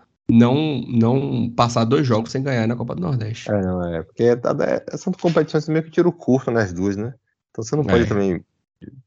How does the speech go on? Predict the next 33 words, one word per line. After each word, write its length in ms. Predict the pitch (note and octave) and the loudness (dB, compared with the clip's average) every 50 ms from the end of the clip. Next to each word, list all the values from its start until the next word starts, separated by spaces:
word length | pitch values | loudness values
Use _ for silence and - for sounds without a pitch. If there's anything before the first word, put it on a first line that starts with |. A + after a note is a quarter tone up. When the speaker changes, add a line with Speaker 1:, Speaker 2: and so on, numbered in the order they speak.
| _ _ _ _ _ - | _ _ _ _ _ -2
Speaker 2:
vacilar 440 | F2+ G2+ G2+ - - G#2 F#2 F#2 F2+ | 0 0 0 2 0 2 2 2 2
muito 240 | F2+ F#2 F2+ - F2 | 2 -2 -6 -8 -8
não, 180 | E2+ E2+ F2 | -8 -8 -8
né? 160 | F2+ F#2+ G2+ G#2 | -8 -8 -10 -10
Não 340 | G#2+ G#2+ G#2 G#2 G#2 G2 - | -10 -12 -12 -14 -14 -14 -10
tem 160 | - A2 G#2 - | -10 -10 -4 0
Speaker 1:
É, 200 | D#3+ C#3 A2+ - - | 0 0 0 0 0
mas 240 | D#3 F3 F#3+ F3+ | 2 2 4 4
essa 240 | G3+ G#3 G3+ A#3 G#3+ | 2 2 2 0 -2
folga 360 | - - - E3 E3+ F3+ F#3 | -2 0 2 0 2 2 -2
que 100 | F3 - | -4 -6
o 40 | F3 | -4
Bahia 260 | D#3+ E3 E3 E3 D#3+ | -2 -2 -2 -2 -4
teve 320 | D#3 - D3 D#3 D#3 D#3 D3+ | -6 -6 -6 -6 -4 -2 -2
aí 160 | D3 C#3+ C#3 | -2 0 0
agora, 360 | C3+ C3 A#2 A#2 A#2 A#2+ A#2+ | -2 -2 -2 -2 -2 -2 -2
do, 160 | A#2 A2+ G#2 - | -2 -4 -4 -4
assim, 260 | - B2 B2 - - | -6 -6 -6 -4 -4
digamos 320 | A2+ A#2+ A#2 A#2 A2+ A#2 A2+ | -2 0 0 2 2 2 2
assim, 160 | A2 - A2+ | 0 -2 -2
o 40 | G#2+ | 0
Bahia 160 | B2+ C#3+ E3+ | 2 0 0
com 160 | - F#3+ E3 | 0 -2 -2
doze 300 | D3 F3 G3+ A3 G#3+ G#3 | 0 0 0 0 0 -4
pontos, 520 | - - D#3 C3 A#2+ A#2 A2 F#2 - - - | -8 -6 -6 -4 -2 -2 -4 -6 -8 -12 -10
né? 120 | B2 C#3+ | -8 -8
O 60 | D3+ | -4
Bahia 220 | C#3 C#3+ C#3+ D3+ D3 | -4 -4 -2 -4 -4
tá 480 | D3+ - D3 C#3+ D3 D3 D3 - - - | -2 -2 0 2 2 2 0 -2 -4 -4
a 260 | C3+ C3 B2+ B2+ B2+ | -2 -2 0 0 -2
cinco 560 | B2+ - - - - - A#3 C4+ C4+ C4 - | -4 -6 -6 -6 -2 0 0 0 0 -2 -6
pontos 760 | - - - D3 C#3 C#3+ D#3+ D#3 D#3 - A3+ - - - - _ _ _ _ - | -8 -6 -4 -2 -2 -2 -2 -2 -4 -8 -10 -10 -12 -18 -20 _ _ _ _ -12
do 680 | C#3+ A#2+ A#2 C3+ C#3 D3+ D#3+ E3 E3+ F3 F#3 G3+ A3+ | -10 -6 -2 -2 -2 -2 -2 -2 -2 -2 -2 -4 -6